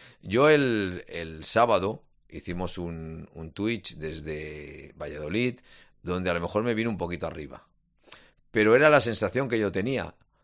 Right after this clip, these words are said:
Habíamos tropezado con el Almería y yo estaba convencido de que no nos iba a pasar lo mismo en Valladolid. Y lo digo de verdad, además, eh, salíamos, bueno, no s-, no sabíamos en aquel momento cuál era el equipo titular,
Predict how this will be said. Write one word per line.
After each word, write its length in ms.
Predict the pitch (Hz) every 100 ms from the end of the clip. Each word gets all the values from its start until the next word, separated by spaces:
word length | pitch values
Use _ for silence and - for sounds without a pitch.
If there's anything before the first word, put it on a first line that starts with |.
| _ _
Habíamos 420 | 92 113 143 147
tropezado 840 | 117 113 92 - 135 131 85 71 - _ _ _ _
con 160 | 85
el 100 | 85
Almería 640 | 80 80 78 110 95 90 - _ - - - _ _ _ _ _
y 120 | 90
yo 100 | 95
estaba 260 | 123 143 135
convencido 580 | 120 107 92 - 123 107
de 120 | 92
que 140 | 87
no 100 | 85
nos 180 | 107 95
iba 140 | 98 90
a 20 |
pasar 300 | 85 90 78
lo 140 | 80
mismo 400 | 90 85 73 76
en 80 | 76
Valladolid. 480 | 76 78 76 73 71 _ _ _
Y 80 | 87
lo 120 | 95
digo 200 | 127 147
de 80 | 139
verdad, 360 | 110 101 90 90
además, 500 | 85 98 127 - - _ _ - - - _ -
eh, 280 | 87 87 82
salíamos, 800 | 92 101 123 139 143 - - _
bueno, 220 | 92 80
no 120 | 80
s-, 160 | 92 - 78
no 220 | 82 90
sabíamos 520 | 87 90 117 95 85
en 80 | 78
aquel 220 | 78 85
momento 420 | 85 85 82 80
cuál 200 | 82 90
era 120 | 90
el 60 | 82
equipo 280 | 82 80 82
titular, 580 | 80 92 101 127 156